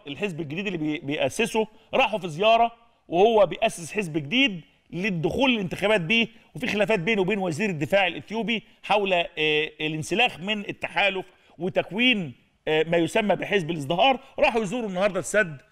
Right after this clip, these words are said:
واجتمع أبي أحمد النهارده، آه، مع، مع قادة، مع قادة ال-، العشائر والقبائل والشعوب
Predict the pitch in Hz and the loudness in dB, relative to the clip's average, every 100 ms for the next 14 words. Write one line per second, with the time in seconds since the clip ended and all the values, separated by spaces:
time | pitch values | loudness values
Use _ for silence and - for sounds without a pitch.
0 | _ _ 151 214 214 - - 220 202 160 | _ _ -4 -2 -2 -4 2 2 2 0
1 | 156 180 196 165 156 160 175 175 180 165 | 0 2 0 0 -2 0 0 2 2 0
2 | - - _ - 160 160 165 170 - - | -8 -20 _ -6 0 4 4 4 0 -18
3 | _ _ - 170 226 208 196 - 196 196 | _ _ -2 4 4 6 2 2 2 4
4 | 190 - - 254 240 180 - _ _ _ | 2 0 4 6 6 0 -6 _ _ _
5 | _ _ - 170 170 - 240 233 180 156 | _ _ -2 0 2 4 4 4 0 -8
6 | 143 143 135 135 131 131 - 220 220 190 | -10 -8 -8 -8 -2 0 2 4 4 0
7 | 160 147 - 151 226 220 180 151 147 - | -6 -6 0 4 6 4 -2 -12 -14 -12
8 | 160 220 226 | -2 0 0